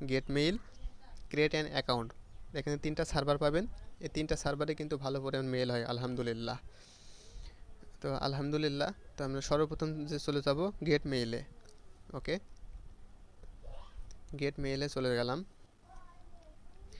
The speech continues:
আর যারা মনোযোগ সহকারে ভিডিওটা দেখছেন তাদের জন্য অবশ্যই এই ভিডিওর উপরে ভিত্তি করে একটা কুইজ দিব গ্রুপে, ইনশাল্লাহ গ্রুপে কুইজ দিব। ওই কুইজে কিন্তু আপনাদের মোবাইল রিচার্জের একটা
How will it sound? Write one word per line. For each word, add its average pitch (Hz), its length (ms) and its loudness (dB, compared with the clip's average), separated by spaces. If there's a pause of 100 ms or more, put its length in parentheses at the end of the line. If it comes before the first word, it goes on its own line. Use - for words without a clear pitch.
(320)
আর 139 80 0
যারা 139 200 4
মনোযোগ 147 340 4
সহকারে 143 380 4
ভিডিওটা 143 280 8
দেখছেন 139 460 4
তাদের 135 280 6
জন্য 135 260 2
অবশ্যই 135 560 4 (140)
এই 151 240 6
ভিডিওর 143 380 6
উপরে 143 420 4
ভিত্তি 139 320 4
করে 135 180 4
একটা 139 220 6
কুইজ 131 440 4
দিব 139 340 2 (140)
গ্রুপে, 131 440 4 (720)
ইনশাল্লাহ 139 540 6 (420)
গ্রুপে 139 360 6
কুইজ 139 340 4
দিব। 156 400 4
ওই 139 160 2
কুইজে 143 360 2
কিন্তু 143 240 0
আপনাদের 135 380 2
মোবাইল 135 300 8
রিচার্জের 139 500 2 (540)
একটা - 200 4